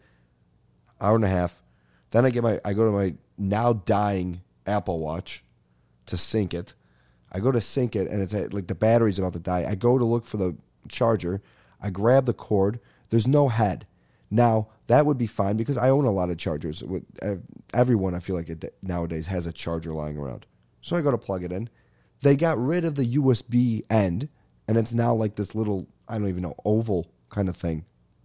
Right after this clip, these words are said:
And I'm like, What the, I have no idea how I'm going to charge my, my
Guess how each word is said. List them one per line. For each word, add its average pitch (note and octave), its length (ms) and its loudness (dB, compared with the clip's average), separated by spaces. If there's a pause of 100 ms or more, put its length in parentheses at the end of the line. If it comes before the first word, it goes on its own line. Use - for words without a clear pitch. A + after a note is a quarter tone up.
(1700)
And A2+ 100 2
I'm A2+ 140 2
like, G2+ 200 -2
What A2 180 2
the, - 100 -6
I G#2 140 0
have G2 160 2
no G#2 280 4
idea G2 320 0
how F#2 220 2
I'm F2+ 140 0
going F2 320 -2
to E2 360 -4 (1400)
charge F#2 500 -2
my, F2 440 -4 (680)
my F2+ 400 -4